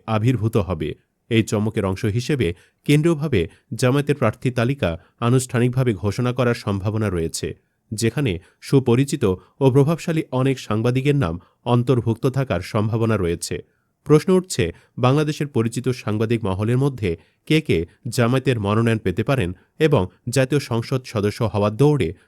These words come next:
সামিল হতে পারেন। মনোনয়ন না পেলেও জামায়াতকে জেতাতে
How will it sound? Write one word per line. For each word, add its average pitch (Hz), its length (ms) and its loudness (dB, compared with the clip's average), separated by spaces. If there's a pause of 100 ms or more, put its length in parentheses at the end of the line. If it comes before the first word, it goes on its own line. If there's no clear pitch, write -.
সামিল 123 360 2
হতে 101 240 -2
পারেন। 82 300 -4 (480)
মনোনয়ন 160 380 4
না 127 140 0
পেলেও 113 400 0 (240)
জামায়াতকে 127 540 0
জেতাতে 95 500 -2